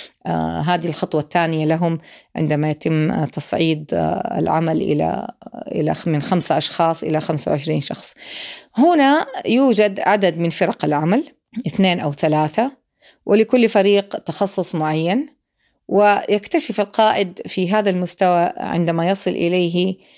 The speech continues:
إنه الآن تعقدت العلاقات وأصبح عنده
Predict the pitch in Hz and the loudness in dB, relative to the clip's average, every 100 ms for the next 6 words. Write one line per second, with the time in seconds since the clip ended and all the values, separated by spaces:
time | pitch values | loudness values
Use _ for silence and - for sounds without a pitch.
0 | _ - 185 175 - 226 240 233 247 262 | _ -6 0 0 2 2 4 2 2 -2
1 | - - - - 190 170 165 156 160 156 | -6 -2 -2 0 0 0 -2 0 0 0
2 | - - 170 - - 190 190 175 - 196 | -2 -4 -4 -4 -2 0 0 -2 -2 0
3 | 196 190 190 | 2 2 0